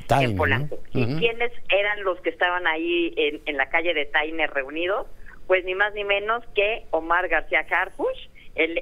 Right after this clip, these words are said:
Speaker 2: ex secretario de Seguridad de la, de, de la Ciudad de México, que levantó la mano y dijo que quería ser candidato al gobierno de la Ciudad de México, y ni más ni menos que Andrés López Beltrán, sí, el famoso Andy,
Speaker 1: Mira.
Speaker 2: el hijo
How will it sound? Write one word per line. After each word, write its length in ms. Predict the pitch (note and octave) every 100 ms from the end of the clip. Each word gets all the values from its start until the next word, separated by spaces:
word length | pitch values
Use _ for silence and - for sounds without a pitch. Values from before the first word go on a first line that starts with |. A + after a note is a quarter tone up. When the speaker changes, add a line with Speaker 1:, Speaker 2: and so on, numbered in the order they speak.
| -
Speaker 2:
ex 260 | A3+ A#3
secretario 460 | - F3 D#3 F3 F3+
de 60 | E3
Seguridad 380 | D3 C#3+ D#3+ E3
de 40 |
la, 140 | D3+
de, 640 | - C3+ C3+ - D#3+ C#3+ C#3+ -
de 160 | D#3+ C#3+
la 120 | C3+
Ciudad 180 | D#3 D#3
de 60 |
México, 380 | D#3 F3+ B3 B3
que 100 | F3+
levantó 340 | D3+ C#3 F3+
la 100 | E3 D#3+
mano 240 | E3 F3
y 40 |
dijo 260 | E3+ E3 F#3
que 140 | D3+
quería 300 | - C#3+ D#3
ser 280 | D#3 - G3+ - - - F#3+
candidato 680 | D#3+ D3+ D#3 D#3+ F3+ F3+
al 120 | E3 C#3
gobierno 280 | C#3+ D3+
de 80 | E3
la 140 | D3 C3+
Ciudad 220 | C#3+ D#3
de 80 | D#3+
México, 560 | E3 - E3 G3+ E4+ - - - -
y 260 | B3+ F#4 - -
ni 140 | F#3 F3+
más 220 | F#3+ G3+
ni 80 | G3+
menos 280 | F#3+ G3+ G#3+ -
que 80 | E3
Andrés 440 | D3+ D#3+ F#3 -
López 380 | D#3+ E3+ F3 D#3+
Beltrán, 480 | C#3 B2 D#3+ F#3 D4 -
sí, 100 | D#4+ G#4+
el 80 | -
famoso 460 | F#3 A3+ A#3+ A3+
Andy, 300 | C#4 F4 C#4+ - - -
Speaker 1:
Mira. 280 | G2+ A#2 E3+
Speaker 2:
el 40 | B2+
hijo 320 | - - -